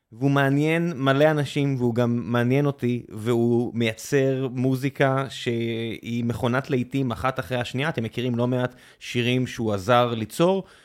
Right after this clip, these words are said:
והוא הסתכסך עם תשעים ותשע אחוז מהאנשים שהיו שותפים לביצוע של השירים האלו, כי זה הבן אדם. הוא לא שומר לעצמו כמעט כלום,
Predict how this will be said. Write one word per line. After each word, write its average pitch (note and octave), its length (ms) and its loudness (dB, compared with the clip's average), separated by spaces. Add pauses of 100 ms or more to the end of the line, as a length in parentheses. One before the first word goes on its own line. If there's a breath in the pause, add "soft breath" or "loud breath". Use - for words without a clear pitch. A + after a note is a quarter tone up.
(140 soft breath)
והוא B2 140 2
הסתכסך A#2 680 -2
עם D#3 240 -4
תשעים C4 240 -2
ותשע G#3+ 280 2
אחוז E3+ 300 4
מהאנשים D3 600 2
שהיו C3 180 0
שותפים C3+ 560 0 (300 loud breath)
לביצוע C3+ 600 4 (280 loud breath)
של F3 180 2
השירים F3+ 440 4
האלו, F#3+ 380 4 (340 soft breath)
כי D#3+ 140 0
זה G#3+ 200 4
הבן A3+ 160 2
אדם. A3 240 2 (400 soft breath)
הוא C#3 200 -2
לא D#3+ 360 8
שומר C#3 460 2
לעצמו C3+ 540 2
כמעט B2 280 -2
כלום, C4 320 2